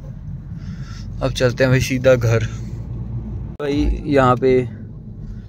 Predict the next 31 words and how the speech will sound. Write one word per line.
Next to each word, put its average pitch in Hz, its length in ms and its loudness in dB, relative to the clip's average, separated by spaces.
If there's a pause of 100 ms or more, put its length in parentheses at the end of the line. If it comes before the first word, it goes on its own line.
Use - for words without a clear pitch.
(340)
हम 143 160 0
जा 131 200 6
रहे 139 80 4
थे, 160 100 -2
मैं 165 140 4
तो 185 140 6
पहले 185 300 4
देख 156 260 2
रहा 170 100 4
हूँ 190 100 -2
कि 226 80 0
ये 233 160 2
क्या 160 340 6
बना 151 300 4
रखा 117 220 -2
है, - 20 -4
समझ 151 280 2
नहीं 147 180 0
आ 117 100 2
रहा 120 120 -2
था। 131 280 -6 (460)
अब 135 120 2
देखा, 127 360 -2
पूछा, 127 340 -6
ब्रैम्पटन 127 480 2
डाउनटाउन 120 500 2
है, 120 120 -2 (760)
अच्छा 127 240 -2
सजा 123 320 2
रखा 120 280 -4
है। 123 180 -4